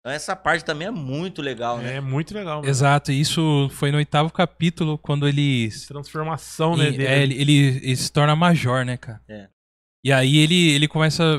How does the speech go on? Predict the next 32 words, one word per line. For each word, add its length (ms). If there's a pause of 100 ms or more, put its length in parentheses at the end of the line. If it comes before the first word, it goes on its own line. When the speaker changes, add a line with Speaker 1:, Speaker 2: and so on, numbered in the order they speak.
Speaker 3:
a, 600
a 60
entender 480
a, 320
o 80
posi-, 360
o 140
posicionamento 720
dele, 220
onde 180
ele 140
tá, 340
e 60
quanto 320
era 100
importante 560
ele 120
tá 120
ali 220
naquele 260
momento 360
também. 420 (500)
Como, 400 (380)
porque 260
enxergaram 500
nele 200
realmente 500
um 80
líder 480
fenomenal, 640
cara. 220 (180)
Fenomenal. 500